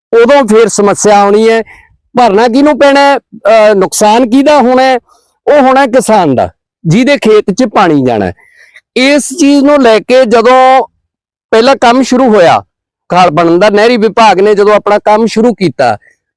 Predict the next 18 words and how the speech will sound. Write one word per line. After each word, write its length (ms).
ਤਾਂ 300
ਕੁਛ 340
ਦਰਖਤ 380
ਜਿਹੜੀ 280
ਪੱਟਣ 400
ਦੀ 140
ਕੋਸ਼ਿਸ਼ 420
ਕੀਤੀ, 320
ਤਾਂ 260
ਉੱਥੇ 680
ਵਣ 280
ਵਿਭਾਗ 480
ਦੇ 260
ਅਫਸਰ 280
ਆ 120
ਕੇ 180
ਖੜ 220
ਗਏ। 160